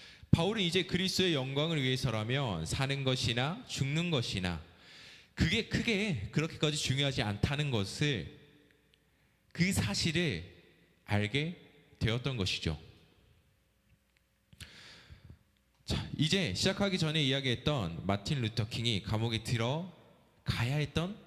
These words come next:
그 이유에 대해서 설명드리겠습니다.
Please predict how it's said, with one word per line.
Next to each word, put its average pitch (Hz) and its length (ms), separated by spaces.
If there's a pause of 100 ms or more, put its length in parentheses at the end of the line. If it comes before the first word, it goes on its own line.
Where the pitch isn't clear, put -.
그 190 300
이유에 156 840
대해서 139 540 (220)
설명드리겠습니다. 107 1200